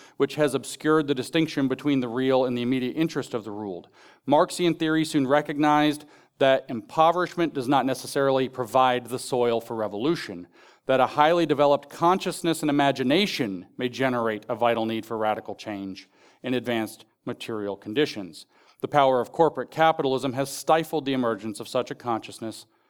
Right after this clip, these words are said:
and such an imagination. And Klaus says the ultimate role, after he says that it is our imagination and our technology that will set us free, by the way,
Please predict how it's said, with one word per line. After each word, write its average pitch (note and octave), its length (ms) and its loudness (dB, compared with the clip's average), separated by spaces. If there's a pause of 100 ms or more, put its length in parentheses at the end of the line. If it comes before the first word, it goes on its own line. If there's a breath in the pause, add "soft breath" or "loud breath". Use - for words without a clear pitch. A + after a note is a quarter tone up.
(380)
and B2+ 120 -8
such - 360 -10
an A2+ 80 -10
imagination. G2+ 800 -10 (580)
And A2 100 -10
Klaus A2 380 0
says C#3+ 440 -4
the A#2+ 120 -4
ultimate A2+ 480 -6
role, G#2+ 400 -4
after D#3 240 4
he C3 80 -2
says A#2+ 320 -2
that A#2 180 -4
it B2+ 100 -10
is C3+ 120 2
our B2 140 2
imagination A#2+ 720 0
and A2+ 100 -4
our A2 80 -4
technology A2+ 560 0
that G2+ 100 -6
will G2+ 60 -10
set G2 220 -6
us F#2 80 -10
free, G#2+ 260 -6
by F#2 140 -6
the F2+ 80 -8
way, A2 260 -6